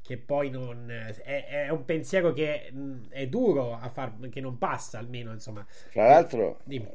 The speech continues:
Speaker 2: fra l'altro andrebbe proprio sottolineato, l'abbiamo visto tutti in questi giorni, il famoso pericolo del fascismo. In settembre,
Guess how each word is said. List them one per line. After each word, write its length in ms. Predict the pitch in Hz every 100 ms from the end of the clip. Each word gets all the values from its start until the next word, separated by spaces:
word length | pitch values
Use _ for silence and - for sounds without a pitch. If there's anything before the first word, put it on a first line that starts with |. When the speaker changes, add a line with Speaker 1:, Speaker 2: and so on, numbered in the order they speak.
| -
Speaker 2:
fra 140 | - 104
l'altro 380 | 139 139 113 - - - - -
andrebbe 440 | 107 123 127 123 120
proprio 240 | 139 131
sottolineato, 640 | - 107 131 117 143 147
l'abbiamo 300 | 113 101 107
visto 280 | 107 - 107
tutti 240 | 156 139
in 60 | 104
questi 220 | 101 101
giorni, 360 | 95 156 120 92 - - - - - 98
il 120 | 135
famoso 380 | 143 139 131 135
pericolo 380 | 131 139 123 120
del 100 | 113
fascismo. 500 | 117 107 120 101 95
In 140 | 151
settembre, 880 | - 180 - 143 107 95 98 123